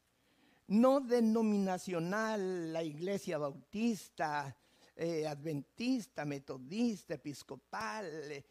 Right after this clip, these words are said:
que son, eh, mega iglesias. No, en mi iglesia, así, suavecito, clarito. Nosotros somos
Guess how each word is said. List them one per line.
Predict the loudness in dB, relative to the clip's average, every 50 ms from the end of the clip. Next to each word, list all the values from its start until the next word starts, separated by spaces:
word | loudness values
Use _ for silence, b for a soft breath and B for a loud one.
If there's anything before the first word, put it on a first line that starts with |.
| b b b b
que | b -8 -4
son, | -2 0 0 0 0 -2 -4 -6
eh, | -6 -6 -6 -6 -8 -10 -10 -12 -6
mega | 0 4 6 8 8 8 6 4 0 -4
iglesias. | -4 -6 -8 -8 -6 -4 -2 -2 -2 -2 -4 -8 -12 -10 -10 -8 -8 -10 -12 -14 -18 -20 -20 _ b b b b b b b b
No, | -4 -4 -4 -4 -4 -8 _ _ _ _ _ _ _ -4
en | 0 2 2 2 2 -2 -6 _ -2
mi | 2 4 6 6 6 6 6 4 2 0 -4 -14 _ _ _ _ _ -6
iglesia, | -6 -6 -6 -6 -6 -6 -6 -8 -10 -14 -16 -16 -14 -14 -14 -14
así, | -14 -12 -12 -12 -14 _ _ _ _ _ _ _ _ _ _ _ _ _ _ _
suavecito, | -12 -10 -8 -6 -6 -6 -8 -8 -10 -12 _ -16 -18 -18 _ _ _ _ _ _ _ _ _ _ _ _ _
clarito. | -8 -6 -6 -6 -6 -8 -10 -12 _ -20 -20 _ _ _ _ _ _ _ _ _ _ _ _ _ _ _ _ _ _ _
Nosotros | -4 -4 -2 -2 -4 -4 -4 -4 -6 -6 -8
somos | -8 -4 -2 -2 0 0 -2 -4 -8